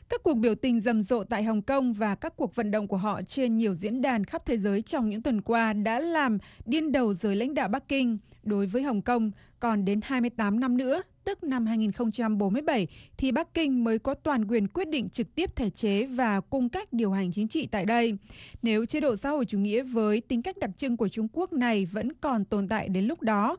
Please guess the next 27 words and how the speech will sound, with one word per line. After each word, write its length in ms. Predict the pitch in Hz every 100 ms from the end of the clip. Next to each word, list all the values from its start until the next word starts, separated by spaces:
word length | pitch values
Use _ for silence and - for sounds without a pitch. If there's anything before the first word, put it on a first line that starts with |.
| - - -
nghĩa 180 | 254 277
là 240 | 339 254
một 180 | 196 196
năm 360 | 208 262 247 226
trước 220 | 370 370
khi 160 | 294
Cộng 200 | 240 -
hòa 180 | 202 202
Nhân 180 | 196 214
dân 200 | 233 220
Trung 240 | - 233
Hoa 180 | 226 233
ăn 240 | - 226 226
mừng 160 | 208
kỷ 140 | - 185
niệm 280 | 196 202
một 140 | 196 190
trăm 260 | - 262 247
năm 220 | 262 240 - - -
thành 260 | - 240 202
lập 220 | 226 214 _ -
năm 320 | 214 220 202
một 160 | 185
chín 220 | - 208 196
bốn 140 | 202
mươi 60 | 247
tám, 360 | 233 208 254